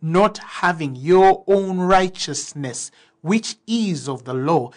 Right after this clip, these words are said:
but that which is through the faith of Christ, even the righteousness of God by faith." If you don't understand that, verse nine,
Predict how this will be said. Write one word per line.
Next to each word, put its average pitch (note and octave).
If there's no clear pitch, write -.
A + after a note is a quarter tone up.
but B2+
that E3+
which F#3+
is A3
through D4+
the D3+
faith G#3+
of D#3
Christ, E3
even B3+
the D3+
righteousness E3
of G3
God C#3
by A2+
faith." -
If A#3+
you G#3+
don't G3+
understand E3
that, -
verse D3+
nine, A#2